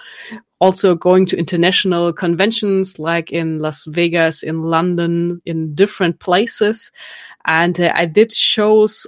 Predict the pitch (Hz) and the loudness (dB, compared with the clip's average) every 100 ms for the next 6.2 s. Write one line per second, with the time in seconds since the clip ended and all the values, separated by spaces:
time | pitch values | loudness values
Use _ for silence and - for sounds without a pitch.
0 | _ 180 196 202 196 185 190 185 180 175 | _ -2 0 0 -2 -2 -2 -2 -4 -8
1 | - - 196 185 185 185 185 - 165 170 | -6 -4 0 0 0 -2 -4 -4 -4 -2
2 | 170 160 160 - - 190 185 190 180 170 | -2 -2 -4 -6 -2 -2 -2 -6 -6 -4
3 | 165 165 175 156 151 156 - - 156 160 | -2 -2 -4 -4 -4 -4 -10 -6 -2 -2
4 | 165 160 156 147 - - - - 175 180 | -2 -4 -6 -4 -8 -10 -12 -4 -2 -2
5 | 170 175 165 160 - 165 156 151 - 135 | -2 -2 -2 -2 -4 -2 -2 -4 -6 -4
6 | 143 147 | -2 -4